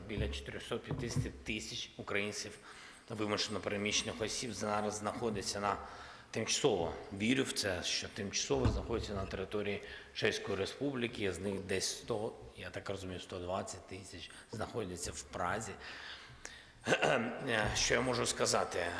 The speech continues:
Незважаючи на те, що ставлено дійсно прекрасне, е, тепле, як до своїх рідних, хочу сказати, а вже ж ми дуже зацікавлені, щоб наш народ повертався додому. Я не можу сьогодні,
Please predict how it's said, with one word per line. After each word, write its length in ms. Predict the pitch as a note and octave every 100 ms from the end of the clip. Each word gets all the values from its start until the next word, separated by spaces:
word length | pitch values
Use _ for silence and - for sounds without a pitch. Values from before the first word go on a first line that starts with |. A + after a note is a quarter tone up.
| - - - - - - A#2 B2+ B2+ - -
Незважаючи 680 | A#2+ B2+ B2+ A#2+ C3+ -
на 60 | B2
те, 140 | A2+
що 180 | B2 C3
ставлено 520 | - C3+ C3 B2+ A#2+ A2
дійсно 320 | G#2+ A#2+ - A#2+
прекрасне, 840 | A2 F#2+ A2 A#2 - - G2 F2+ D#2+ - - - - - - - -
е, 20 | E2+ E2+ E2+ D#2 D2+ -
тепле, 480 | G2 G#2 G#2+ F#2+ F2 E2
як 280 | G#2+ G2+ G2+
до 100 | G2
своїх 400 | - F#2+ F2 -
рідних, 540 | G#2 C#3 A#2+ A2 G#2 -
хочу 220 | G#2+ -
сказати, 500 | G2+ - F#2+ G2+ G2+
а 60 | F#2+
вже 280 | F#2 G2 G#2
ж 140 | - G2+
ми 160 | G#2 G#2 - - -
дуже 260 | A2 G2+ G#2
зацікавлені, 680 | G#2 - - G2 G2 G#2 G2
щоб 320 | - G2+ G2+
наш 260 | G2+ -
народ 300 | G#2 G#2+ G#2+
повертався 640 | G#2+ G2 G2 G2 F#2+ - F#2+ - -
додому. 520 | G#2+ A2 G#2+ F#2+ D#2+ C#2+ -
Я 140 | A2+
не 120 | C3 D3+
можу 300 | D3+ B2+ A2+
сьогодні, 480 | A2+ A2 A#2 A#2